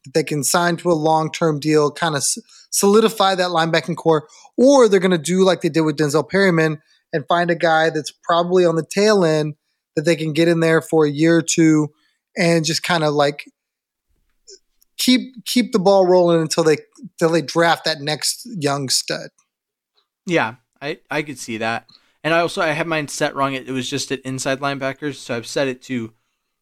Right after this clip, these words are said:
Speaker 2: linebackers. And so at the top of the list is Danielle Hunter. Danielle Hunter, um, wha-, the, I wanna say he wasn't, like, the sack leader last year, but he was up there.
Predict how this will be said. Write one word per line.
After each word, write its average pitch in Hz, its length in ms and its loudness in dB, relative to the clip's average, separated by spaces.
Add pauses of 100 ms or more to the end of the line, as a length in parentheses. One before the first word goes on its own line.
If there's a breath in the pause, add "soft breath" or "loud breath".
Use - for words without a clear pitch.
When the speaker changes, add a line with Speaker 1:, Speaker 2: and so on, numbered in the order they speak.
(160)
Speaker 2:
linebackers. 131 920 -6 (380)
And 117 160 -12
so 131 160 -2
at 127 80 0
the 120 80 -20
top 127 220 -4
of 135 60 -8
the 123 60 -4
list 123 280 -6
is 113 100 -20
Danielle 123 380 -8
Hunter. 117 540 -8 (520)
Danielle 175 340 2
Hunter, 165 600 2
um, 131 520 0 (520)
wha-, 139 220 -4
the, 131 420 2
I 123 100 -6
wanna 156 300 -4
say 180 400 -2
he - 140 -12
wasn't, 196 320 0
like, 165 240 -4
the 151 80 -6
sack 147 400 -6
leader 147 360 -4
last 175 360 -2
year, 180 140 0
but 151 140 -8
he 135 120 -6
was 143 260 -2
up 127 220 -8
there. 139 320 -4